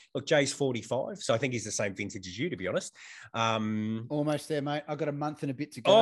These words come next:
Speaker 1: Oh, sorry, but I've, I've school-, I've scaled you up.
Speaker 2: No,
Speaker 1: Sorry, mate.
Speaker 2: mate, I'll take forty-five.
Speaker 1: <laughs> So, you know, he's a, he's a, he's a little bit older than me, but very much, you know, of that same place. And, you know, it wasn't normal for me to see my old man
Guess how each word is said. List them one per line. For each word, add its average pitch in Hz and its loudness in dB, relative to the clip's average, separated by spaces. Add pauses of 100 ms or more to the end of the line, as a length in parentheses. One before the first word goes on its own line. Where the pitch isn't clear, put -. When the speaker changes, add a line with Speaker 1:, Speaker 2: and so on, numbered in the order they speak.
Speaker 1:
Oh, 160 8
sorry, 160 8
but 139 6
I've, 139 6
I've 131 4
school-, 156 0
I've 123 0
scaled 147 0
you 110 -2
up. 123 0 (120)
Speaker 2:
No, 156 -2
Speaker 1:
Sorry, 190 6
mate. 170 4
Speaker 2:
mate, 175 2
I'll 180 4
take 185 0
forty-five. 175 0 (480)
Speaker 1:
<laughs> - - (1000)
So, 156 8
you 156 6
know, 135 6
he's 165 4
a, 175 4
he's 160 2
a, 151 2 (120)
he's 156 -2
a 160 2
little 160 0
bit 147 -4
older 135 2
than 113 -4
me, 127 0
but 113 -6
very 123 0
much, 120 -4
you 135 -4
know, 117 2
of 120 0
that 117 -2
same 110 -2
place. 151 -2
And, 117 -2 (320)
you 139 4
know, 131 2
it 151 0
wasn't 160 0
normal 131 -2
for 113 -6
me 117 -2
to 123 -8
see 113 -2
my 110 0
old 123 0
man 107 -2